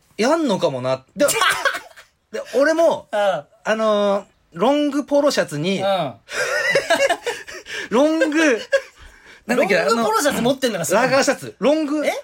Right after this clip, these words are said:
Speaker 1: ポロシャツにロングラガーシャツを合わせてたの。
Speaker 2: すげえいいじゃん、それ。
Speaker 1: その時。
Speaker 2: え、襟が二個ある状態とか？
Speaker 1: そう。
Speaker 2: すげえいいじゃん、それ。
Speaker 1: その時俺それやってたの。
Speaker 2: す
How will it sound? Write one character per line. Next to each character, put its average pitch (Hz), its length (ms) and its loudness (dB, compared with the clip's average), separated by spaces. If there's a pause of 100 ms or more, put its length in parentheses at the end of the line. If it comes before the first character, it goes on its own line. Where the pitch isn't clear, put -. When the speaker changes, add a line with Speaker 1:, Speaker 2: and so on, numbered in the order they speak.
Speaker 1:
ポ 285 120 2
ロ 285 80 2
シ 254 60 0
ャ 214 60 -2
ツ 190 100 -8
に 190 120 -4
ロ 220 120 2
ン 294 120 0
グ 277 120 -2
ラ 254 160 2
ガ 247 100 2
ー - 20 0
シ 277 60 2
ャ 269 60 0
ツ 202 100 -6
を - 20 0
合 151 60 2
わ 170 80 2
せ - 80 -6
て 151 60 -12
た - 60 -2
の。 - 60 -6
Speaker 2:
す 180 240 -2
げ 381 120 0
え 339 60 2
い 240 60 0
い 220 40 -4
じ 170 100 -4
ゃ 156 40 -6
ん、 143 60 -8
そ - 100 -10
れ。 117 140 -10 (220)
Speaker 1:
そ 208 160 -2
の 202 60 0
時。 175 200 -2
Speaker 2:
え、 311 180 0
襟 330 220 0
が 349 80 2
二 247 140 0
個 220 180 -2 (100)
あ 185 100 0
る 190 80 -2
状 175 160 -2
態 196 120 -2
と - 40 -4
か？ - 60 -6
Speaker 1:
そ - 260 0
う。 - 40 -16
Speaker 2:
す 208 240 -4
げ 320 100 0
え 359 40 2
い 233 120 0
い - 20 -6
じ 175 120 -4
ゃ 120 40 -10
ん、 - 20 -14
そ - 80 -14
れ。 - 40 -8
Speaker 1:
そ 262 100 2
の 262 60 -2
時 269 180 0
俺 170 140 0
そ 202 120 -2
れ 247 60 4
や 233 80 2
っ 226 40 -4
て 202 80 -8
た 156 100 -4
の。 - 60 -20 (960)
Speaker 2:
す 180 420 -4